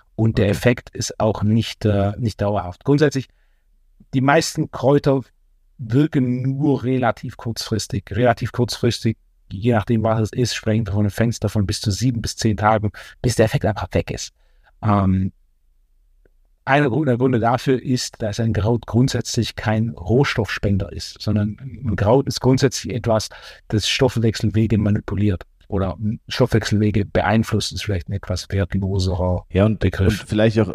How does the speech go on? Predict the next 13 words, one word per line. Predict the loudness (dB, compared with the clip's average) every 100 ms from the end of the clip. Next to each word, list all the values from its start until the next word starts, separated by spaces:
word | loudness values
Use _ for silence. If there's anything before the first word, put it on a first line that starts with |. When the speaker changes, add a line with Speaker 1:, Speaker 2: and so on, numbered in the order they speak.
| -8
Speaker 2:
wie | -2 0
immer | 2 0
einfach, | 0 0 -2 -2
ähm, | -2 0 0 -4 -8 _ -8
die | -6
Frage, | -2 0 0 0
warum | 0 4 4 2 -4 _
bist | 0 0 -2
du | 0 0 -2 -4
gerade | 0 2 2
in | -2
diesem | -2 -4 0
Gemütszustand? | 6 8 8 4 2 2 -6 -8